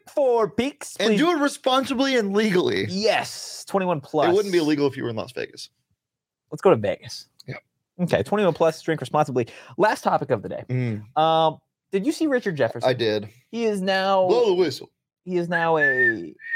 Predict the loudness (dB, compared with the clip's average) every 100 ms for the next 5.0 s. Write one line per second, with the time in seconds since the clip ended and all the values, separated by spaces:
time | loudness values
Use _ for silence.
0 | -4 -2 -2 -2 0 0 2 2 2 -6
1 | -8 -10 _ _ 0 2 2 0 -2 -4
2 | -6 -2 0 0 0 0 0 -4 -2 -2
3 | 0 0 2 2 -2 -4 -6 -6 -6 -10
4 | -12 -12 -12 -10 -10 -6 -2 -2 -2 -10